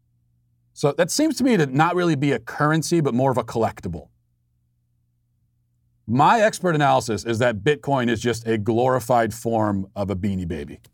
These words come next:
or a Pokemon card. That's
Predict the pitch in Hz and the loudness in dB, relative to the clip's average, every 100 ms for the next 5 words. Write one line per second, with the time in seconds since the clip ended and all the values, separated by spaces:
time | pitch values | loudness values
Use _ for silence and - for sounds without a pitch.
0 | _ _ _ _ _ _ _ _ _ _ | _ _ _ _ _ _ _ _ _ _
1 | _ _ _ _ _ _ - 107 - 113 | _ _ _ _ _ _ -4 -2 0 -2
2 | 113 95 90 90 82 76 _ _ _ _ | -2 -4 -6 -8 -10 -12 _ _ _ _
3 | _ - 147 | _ -2 -2